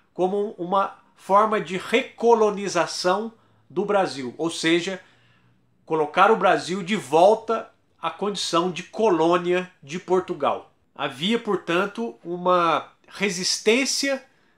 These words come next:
muito grande a essa interferência das Cortes de Lisboa. No entanto,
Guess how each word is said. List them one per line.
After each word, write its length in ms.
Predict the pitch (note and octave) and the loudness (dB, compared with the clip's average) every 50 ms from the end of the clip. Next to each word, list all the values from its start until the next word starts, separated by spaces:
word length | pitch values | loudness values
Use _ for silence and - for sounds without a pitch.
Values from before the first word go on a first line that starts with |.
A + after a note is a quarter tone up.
| _ _ - | _ _ -8
muito 300 | C#3+ G3 G#3+ - A3 E3 | -6 -6 -6 -4 -6 -4
grande 400 | C#3+ D3+ D3+ E3+ G3+ G3 F#3 G#3+ | -2 0 0 0 0 0 2 2
a 100 | F#3 D#3 | 4 4
essa 600 | D3+ D#3+ E3 E3 - - F#3 F3 F3 - - _ _ _ _ _ _ _ _ _ _ _ _ _ _ | 2 2 0 -2 -2 -2 -2 -2 -2 -4 -8 _ _ _ _ _ _ _ _ _ _ _ _ _ _
interferência 1120 | F#3+ F3+ - - F3+ F3 - - F3+ E3 E3 F#3 G#3+ A3+ A3 - - - D3 A#2+ - - _ _ _ _ _ | -14 -8 -2 0 0 2 2 2 0 2 2 0 0 -2 -2 -4 -6 -8 -8 -10 -10 -14 _ _ _ _ _
das 220 | - C3+ C#3 - - | -10 -10 -8 -8 -4
Cortes 320 | - E3 F3 F3 E3+ D3+ | 0 0 0 0 -2 -4
de 80 | C#3+ F3 | -6 -6
Lisboa. 500 | E3+ F3 D3+ C3 C3 B2 A#2+ A#2 A#2 - E3+ | -6 -6 -6 -6 -4 -4 -4 -4 -6 -8 -4
No 120 | G#3+ C#4 | -2 0
entanto, 720 | D4 C#4+ - - A#3+ A#3 A#3+ A#3+ A#3+ - C#4 C#4+ C#4+ C#4+ | 0 0 2 4 4 4 4 2 0 -2 -4 -4 -4 -6